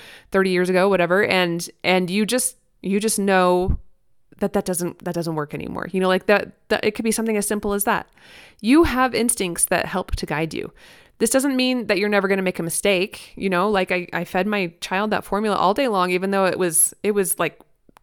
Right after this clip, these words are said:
hurting him. So I made that mistake, but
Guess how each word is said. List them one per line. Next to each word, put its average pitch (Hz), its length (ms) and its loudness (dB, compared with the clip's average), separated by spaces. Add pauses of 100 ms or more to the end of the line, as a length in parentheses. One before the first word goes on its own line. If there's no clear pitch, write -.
(160)
hurting 233 640 4
him. 180 440 0 (540)
So 214 140 4
I 226 80 6
made 233 220 6
that 220 140 4
mistake, 220 500 4
but - 300 0